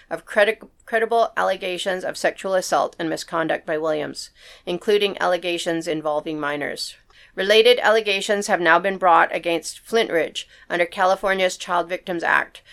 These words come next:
raising questions about what, if anything, the club knew about Williams' misconduct from the nineteen seventies until his death in nineteen ninety-three. Flint Ridge Riding Club is unequivocal in our support of the U S Equestrian Federation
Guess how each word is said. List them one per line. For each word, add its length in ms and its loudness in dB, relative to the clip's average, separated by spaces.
raising 340 2
questions 480 0
about 260 2
what, 320 4
if 200 -2
anything, 480 2
the 80 -4
club 260 2
knew 300 2
about 320 -2
Williams' 420 2
misconduct 680 -4
from 100 -10
the 60 -4
nineteen 420 -2
seventies 520 -2
until 240 -6
his 180 -6
death 320 0
in 180 -10
nineteen 300 -6
ninety-three. 720 -8
Flint 200 6
Ridge 160 2
Riding 320 8
Club 280 4
is 200 -4
unequivocal 880 4
in 320 0
our 240 2
support 720 2
of 120 -4
the 100 -6
U 200 2
S 160 6
Equestrian 640 0
Federation 600 0